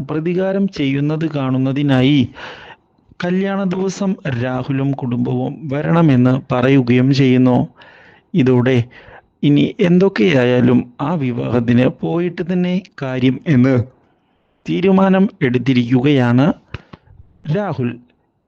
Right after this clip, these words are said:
ഇതേ സമയം വിവാഹത്തിൻ്റെ സമയം അടുത്തു വരികയാണ് എന്ന് കാർത്തിക ലക്ഷ്മിയെ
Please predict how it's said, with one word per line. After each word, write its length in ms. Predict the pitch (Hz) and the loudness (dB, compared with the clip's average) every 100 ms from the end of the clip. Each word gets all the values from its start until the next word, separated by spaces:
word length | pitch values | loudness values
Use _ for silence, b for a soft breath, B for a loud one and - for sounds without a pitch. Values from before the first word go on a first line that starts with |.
| _ - | _ -8
ഇതേ 180 | 127 131 123 | -4 -4 0
സമയം 340 | 127 127 131 117 - _ _ _ _ _ _ - 143 | 2 4 2 0 -2 _ _ _ _ _ _ -14 -8
വിവാഹത്തിൻ്റെ 720 | 139 143 147 151 143 151 143 143 143 | -4 0 2 0 0 2 2 2 2
സമയം 320 | 127 131 127 - 160 | 2 2 2 2 0
അടുത്തു 320 | 160 160 180 | 0 0 2
വരികയാണ് 600 | 180 175 180 175 131 127 135 131 | 4 4 4 4 2 2 0 2
എന്ന് 180 | 127 127 120 | 2 2 0
കാർത്തിക 560 | 127 127 127 127 127 131 127 | -2 -2 -2 0 2 2 4
ലക്ഷ്മിയെ 520 | 123 117 - 135 131 | 2 0 0 2 4